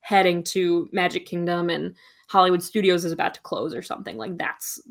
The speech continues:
that was what I understood to be, like, the general protocol was like, "Oh, we usually don't do this, but, like,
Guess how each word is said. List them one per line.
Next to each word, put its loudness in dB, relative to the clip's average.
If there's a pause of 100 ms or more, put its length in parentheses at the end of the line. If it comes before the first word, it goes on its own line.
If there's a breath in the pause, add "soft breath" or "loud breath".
(120)
that 6
was 8
what 2
I -2
understood -2
to 2
be, 2
like, 2
the -4
general -6
protocol 0
was -2
like, -12
"Oh, -4
we -2
usually -2
don't -4
do -4
this, -2
but, -6
like, 0